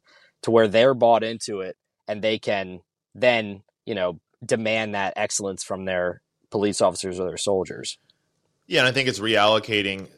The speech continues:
Speaker 2: energy, time, and resources to the preventative measures necessary to alleviate many of the problems that they're facing in the first place. You know,
Speaker 1: Absolutely.
Speaker 2: I think we see this across the board, right? It's like,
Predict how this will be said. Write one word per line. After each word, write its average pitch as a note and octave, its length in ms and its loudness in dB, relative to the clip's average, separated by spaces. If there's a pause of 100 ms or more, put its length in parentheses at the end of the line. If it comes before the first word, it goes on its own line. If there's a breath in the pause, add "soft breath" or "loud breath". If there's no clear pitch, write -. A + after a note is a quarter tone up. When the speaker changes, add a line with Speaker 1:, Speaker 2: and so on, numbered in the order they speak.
(140)
Speaker 2:
energy, G2+ 340 -4
time, F#2+ 380 -6
and F2+ 80 -12
resources F#2+ 640 -2
to - 120 -12
the G#2 100 -4
preventative F#2+ 680 -6
measures F2+ 480 -4
necessary F2+ 880 -2 (120)
to F2+ 440 -2 (220)
alleviate G2+ 600 -2
many G2+ 280 -4
of F2 80 -4
the F#2+ 80 -6
problems F#2+ 480 -2
that F#2+ 100 -10
they're F#2+ 100 -4
facing F#2 380 -6
in E2+ 80 -14
the E2+ 80 -16
first A2+ 300 -2
place. - 360 -8
You G2 80 -12
know, A2 80 6
Speaker 1:
Absolutely. G2 520 6
Speaker 2:
I - 20 4
think - 40 2
we B2+ 40 -4
see C3+ 160 2
this A2 220 0
across G#2 400 2
the F#2 80 -10
board, E2 400 -4
right? F2+ 200 -2
It's F#2 200 -6
like, F2+ 280 -2